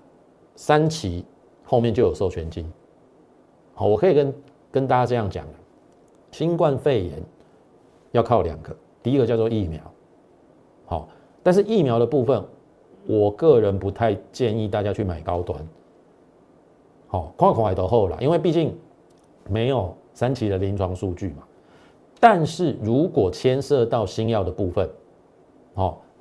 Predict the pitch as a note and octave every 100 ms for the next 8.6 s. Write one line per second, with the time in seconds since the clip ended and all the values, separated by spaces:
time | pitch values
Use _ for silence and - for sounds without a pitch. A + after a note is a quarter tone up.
0 | _ B3+ B3 D3 A#2 A2+ A#2+ C#3 C#3 C3+
1 | C3+ C3 C#3 A#2 G#2+ B2+ A#2 E2+ - -
2 | C3+ C3+ A#2 C3+ G#2 F#2+ F#2 C3+ A2 -
3 | D#2+ E2 E2+ - F2 D#2+ G2 E2 - _
4 | _ _ _ _ _ _ G3 G3+ C3+ G3+
5 | C#3+ A#2 G#2 C3+ C3+ C#3+ B2 F#2+ - _
6 | _ - A#2+ G2+ B2 G2+ E2+ D2+ D2 _
7 | _ _ F3+ - G#2+ B2 B2+ G2+ F#2 A#2+
8 | G2+ F#2+ G#2 G#2 F#2+ F2+